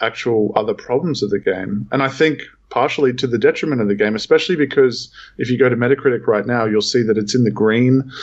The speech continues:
um, that it's on, I think, seventy-nine on P S four, or is that P C? Somehow it's higher on P C than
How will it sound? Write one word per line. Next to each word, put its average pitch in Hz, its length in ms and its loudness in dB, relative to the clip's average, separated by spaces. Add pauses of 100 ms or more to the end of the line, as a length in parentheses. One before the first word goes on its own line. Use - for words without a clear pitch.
(260)
um, 98 880 2
that 104 200 2
it's 104 160 2
on, 104 360 4
I 101 60 -4
think, 113 200 -4
seventy-nine 120 800 2
on 123 140 2
P 127 160 4
S 123 140 0
four, 120 560 6
or 117 160 4
is 113 60 4
that 110 180 2
P 117 140 0
C? 135 240 4
Somehow 147 320 -2
it's 120 100 -10
higher 127 240 0
on 110 120 -6
P 110 160 -6
C 101 320 0 (480)
than 101 440 0